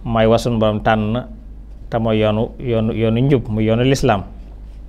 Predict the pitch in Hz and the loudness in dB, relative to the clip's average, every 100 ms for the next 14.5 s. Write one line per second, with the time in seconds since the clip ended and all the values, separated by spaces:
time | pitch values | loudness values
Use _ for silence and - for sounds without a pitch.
0 | - - - - - - - - - - | -16 -16 -14 -14 -14 -16 -14 -14 -14 -14
1 | - - - - - - - - - 127 | -14 -14 -14 -14 -14 -14 -14 -12 -6 0
2 | 113 113 113 135 - - - - - - | 4 6 6 4 0 -12 -14 -14 -14 -14
3 | - - - - 127 123 123 113 117 113 | -12 -12 -12 -6 0 4 4 4 4 4
4 | 113 151 - - - - 117 107 110 110 | 4 2 -2 -12 -12 -4 -2 0 0 0
5 | 120 120 139 139 120 95 92 - - - | 0 2 2 2 2 2 -2 -8 -12 -12
6 | - - - - - - - - - - | -12 -12 -12 -12 -12 -12 -12 -12 -10 -10
7 | - - - - - - - - - - | -10 -10 -12 -12 -10 -10 -10 -10 -10 -10
8 | - - - - 147 113 117 120 123 113 | -10 -10 -10 -6 2 4 4 4 4 2
9 | 117 117 113 107 113 165 - - - - | 4 4 4 4 4 2 -4 -12 -12 -12
10 | - - - - - - - - - - | -12 -12 -12 -10 -10 -10 -10 -12 -10 -10
11 | - - - - - - - 120 107 120 | -10 -10 -10 -10 -10 -6 2 4 6 6
12 | 117 117 113 113 117 113 110 110 117 113 | 4 4 4 6 6 6 4 4 4 4
13 | - - - - - - - 113 113 113 | 4 -4 -10 -10 -10 -10 -6 -2 2 4
14 | 110 117 117 135 | 4 4 4 4